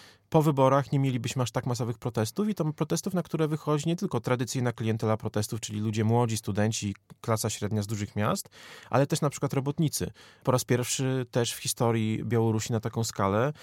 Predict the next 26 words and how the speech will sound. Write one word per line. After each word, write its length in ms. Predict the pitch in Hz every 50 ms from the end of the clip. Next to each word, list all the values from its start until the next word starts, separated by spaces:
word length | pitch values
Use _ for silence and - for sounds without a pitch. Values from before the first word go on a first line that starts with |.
| - - - - _ -
e, 300 | 104 107 110 104 104 110
zaczęli 760 | 117 127 123 - - 123 113 113 117 120 123 127 123 120 123
manifestować 840 | 120 117 117 120 110 - 120 - - 113 107 107 113 113 113 110 -
pracownicy 800 | - - - 113 - - 107 113 113 107 - - 113 113 110 107 110
molochów 540 | 113 113 113 117 113 107 - 101 98 98 95
wielkich 520 | 101 101 95 92 - 101 98 - - - - 95 95
przemysłowych, 680 | - - 107 104 104 - - 98 95 98 113 123 117
takich 280 | - - 98 - 110 -
jak 120 | 107 95
Biełas, 420 | 95 95 110 101 98 98 107 107 -
czyli 160 | - 107 101
producent 440 | - 107 101 101 95 - 104 95 -
tych 140 | 98 - -
gigantycznych 600 | 117 120 110 123 113 113 - 107 - - 104 98 - - - - - - - - -
ciężarówek 600 | - - 120 120 123 117 117 107 101 101 98 95
dla, 460 | 92 98 98 98 95 95 95 95 98 -
dla 140 | 101 104 107
przemysłu, 540 | - - 123 117 117 110 107 - 107 101 98
między 280 | 101 101 104 101 101
innymi 140 | 104 104 104
wydobywczego, 760 | 98 110 110 101 104 104 - - - 98 92 98 104 131 151 - - - - - - - - - -
Grodno 460 | 107 127 127 127 120 127 120 113 110
Azoty, 380 | 113 101 113 101 - - 127
no 100 | 131 139
takie 260 | - 139 131 - 147 123
wielkie 220 | 123 147 147 147